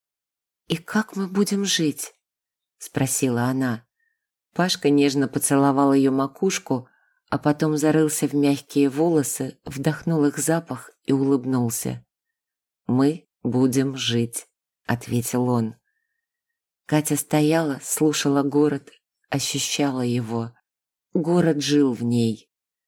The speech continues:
Вот такой, расщеплённый. И только от неё – от её выбора зависело, что она увидит вокруг.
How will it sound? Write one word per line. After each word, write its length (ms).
Вот 300
такой, 640
расщеплённый. 1080
И 140
только 560
от 280
неё – 520
от 200
её 260
выбора 540
зависело, 720
что 320
она 240
увидит 440
вокруг. 640